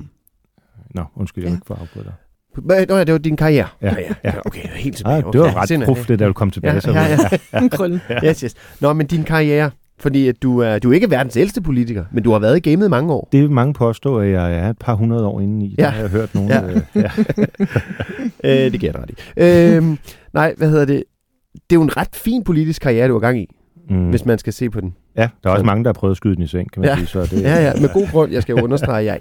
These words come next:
Speaker 3: ikke stemmer på dig.
Speaker 1: <laughs> Nå ja, det er
Speaker 3: Ja. Øhm, men, men, men det er jo, det er jo et ret fint politisk liv, du ligesom har levet og er i gang med, og
Speaker 1: Mm.
Speaker 3: formodentlig gør i mange år.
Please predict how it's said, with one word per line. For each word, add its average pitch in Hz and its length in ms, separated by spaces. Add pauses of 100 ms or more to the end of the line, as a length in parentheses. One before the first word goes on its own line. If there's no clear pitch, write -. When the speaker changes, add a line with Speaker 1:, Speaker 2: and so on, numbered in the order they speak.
(100)
Speaker 3:
ikke 190 360
stemmer - 240
på - 200
dig. - 260
Speaker 1:
<laughs> - 40
Nå 180 120
ja, 147 60
det 139 180
er 165 220 (580)
Speaker 3:
Ja. 156 280
Øhm, 131 260 (360)
men, 165 240
men, 156 260 (140)
men 151 120
det 165 60
er 208 40
jo, 220 140
det - 80
er 196 80
jo 170 60
et 165 100
ret - 180
fint 202 280
politisk 170 380
liv, 170 200
du 147 80
ligesom 139 240
har 131 60
levet 131 340
og 117 240
er 110 40
i 113 40
gang 139 300
med, 135 220
og 110 260
Speaker 1:
Mm. 95 100
Speaker 3:
formodentlig 139 520
gør 127 200
i 135 80
mange 120 260
år. 139 380